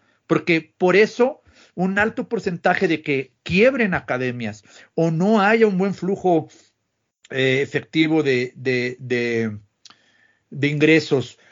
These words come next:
o en un momento abandonen buenos alumnos, es porque se lastimaron, porque no tuvieron esta atención. Entonces tienes que tener un horario o una clase de defensa personal, porque no le puedes decir ese, "Mira, para aprenderte a defender, además vas a ir al gimnasio, vas a comer bien y vas a tener todo eso, eso ya se viene después.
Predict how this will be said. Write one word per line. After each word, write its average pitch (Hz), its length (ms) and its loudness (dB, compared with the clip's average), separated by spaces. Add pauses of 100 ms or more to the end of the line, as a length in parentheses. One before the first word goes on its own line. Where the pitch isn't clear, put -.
(100)
o 147 120 4
en 160 60 2
un 175 60 0
momento 202 540 4
abandonen 165 800 -2 (100)
buenos 175 560 -4 (560)
alumnos, 165 640 -2
es 165 140 -4
porque - 320 -4
se - 140 -2
lastimaron, 151 800 -4
porque 151 260 -2
no 180 140 -2
tuvieron 202 300 0
esta 185 200 0
atención. 180 640 -4 (580)
Entonces - 200 -12
tienes 185 260 0
que 233 120 -2
tener 202 260 4
un 170 100 4
horario 170 500 4
o 170 320 0
una 151 320 -6
clase 151 360 -2
de 147 320 -4
defensa 139 400 -6
personal, 107 480 -12 (300)
porque 170 280 2
no 185 120 0
le 226 100 2
puedes 220 300 0
decir 208 180 -2
ese, 180 160 -2
"Mira, 160 240 -6
para - 140 -8
aprenderte 202 360 -8
a 311 40 -2
defender, 196 320 -2
además 190 320 -2
vas 175 180 -8
a 196 40 -4
ir 202 60 -4
al 214 60 -6
gimnasio, 147 540 -8
vas 156 120 -8
a - 60 -10
comer 147 280 -6
bien 139 260 -4
y 175 40 -2
vas 156 140 -2
a - 80 -8
tener 151 200 -6
todo - 160 -4
eso, 190 120 -4
eso 208 140 -2
ya 202 100 4
se 202 160 0
viene 190 240 0
después. 131 380 -6